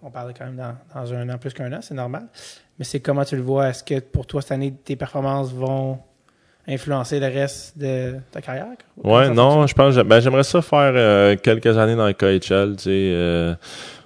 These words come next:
Speaker 2: c'est quand même la deuxième meilleure ligue au monde, là, fait
Speaker 1: Ouais.
Speaker 2: que c'est, mais c'est, je sais que c'est pas facile, euh, y a pas beaucoup de, de joueurs importés qui, euh, qui, qui peuvent jouer là, tu sais, dans le fond, tu sais,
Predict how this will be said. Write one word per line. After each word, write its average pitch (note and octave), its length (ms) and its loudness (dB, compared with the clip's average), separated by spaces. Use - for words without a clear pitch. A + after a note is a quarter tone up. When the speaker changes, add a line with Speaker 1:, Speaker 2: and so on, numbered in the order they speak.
Speaker 2:
c'est - 120 -12
quand - 100 0
même G2 80 4
la F#2+ 100 6
deuxième F#2 300 4
meilleure F#2 240 4
ligue F#2+ 160 4
au F#2 140 6
monde, G2+ 360 0
là, G#2 140 2
fait F#2+ 220 -4
Speaker 1:
Ouais. - 80 -8
Speaker 2:
que F2 160 2
c'est, E2+ 180 -4
mais F2 140 0
c'est, F#2+ 140 -2
je - 260 -8
sais F#2+ 140 -2
que F2 200 0
c'est F2 160 -4
pas F#2 140 0
facile, F#2 520 0
euh, F2 400 2
y E2+ 60 4
a E2+ 40 0
pas F#2 120 2
beaucoup F2+ 240 -8
de, E2+ 680 -2
de E2 120 0
joueurs F2+ 200 0
importés F2+ 540 -2
qui, E2 480 -2
euh, D#2+ 500 -4
qui, - 260 -20
qui - 80 -20
peuvent F2+ 260 4
jouer F2 320 2
là, E2+ 200 2
tu - 60 -12
sais, F#2 60 -6
dans F2 60 -2
le F2 60 -4
fond, G2 200 -6
tu - 100 -14
sais, D#2+ 320 -6